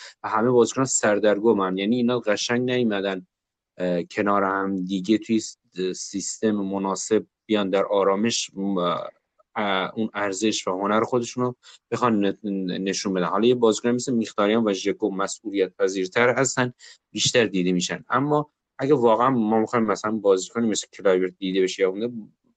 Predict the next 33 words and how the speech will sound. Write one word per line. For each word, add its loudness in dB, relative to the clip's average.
همون -2
چیزی -2
که -2
می‌گم 2
در -2
مورد -4
گنبری -2
یا، 4
اه، -2
کومان 0
توی 0
بایرن 4
هست، -4
جلوی 0
یه 0
وینگر 0
کنار، -2
کلاس 0
جهانی 0
باید 2
کنار -2
اینا 0
بازیکن 0
ببینه. 0
حتی -4
تو -10
دفاع 2
ما -2
هم -4
همینطوره. -2
مانچینی -4
برای 2
اینکه 0